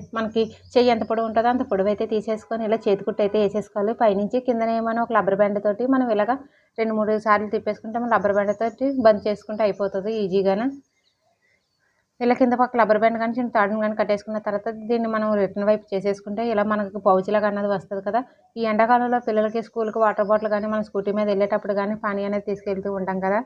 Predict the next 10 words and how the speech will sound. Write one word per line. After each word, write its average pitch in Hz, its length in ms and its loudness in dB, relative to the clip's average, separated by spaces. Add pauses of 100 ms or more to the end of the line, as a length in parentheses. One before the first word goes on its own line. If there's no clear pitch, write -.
(300)
వేడెక్కిపోతూ 214 560 2
ఉంటది. 208 260 0
ఎండాకాలం 226 460 0
కాకుండా 247 400 -4
ఇందులో 220 280 0
పెట్టేసి 220 320 -4
మన 240 120 -2
స్కూటీ 208 360 -2 (100)
తగిలించుకున్నా 208 420 0
సరే 214 240 0